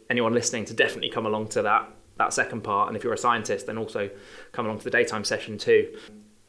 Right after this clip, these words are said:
But the one thing to bear in mind is that rather than just turning up, you have to register in advance. So I would suggest that you Google,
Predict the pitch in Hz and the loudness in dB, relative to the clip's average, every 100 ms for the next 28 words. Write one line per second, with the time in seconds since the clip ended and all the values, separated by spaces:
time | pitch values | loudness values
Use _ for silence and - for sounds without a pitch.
0 | _ - 120 131 131 120 - 123 120 117 | _ -6 0 2 2 -2 2 2 4 2
1 | 107 95 117 110 - - - 131 127 113 | 0 -2 0 0 -2 -4 2 2 2 -2
2 | - 120 110 113 107 110 104 110 117 110 | -2 -2 -2 -2 -2 -4 -6 -2 0 0
3 | - 117 104 98 120 98 - - - - | -4 -2 -2 0 0 -2 -6 -18 -18 -6
4 | 107 107 104 107 - 120 - - 117 - | 0 0 0 -2 -2 -4 -4 -6 -6 2
5 | 127 117 110 107 110 | 4 6 4 2 -2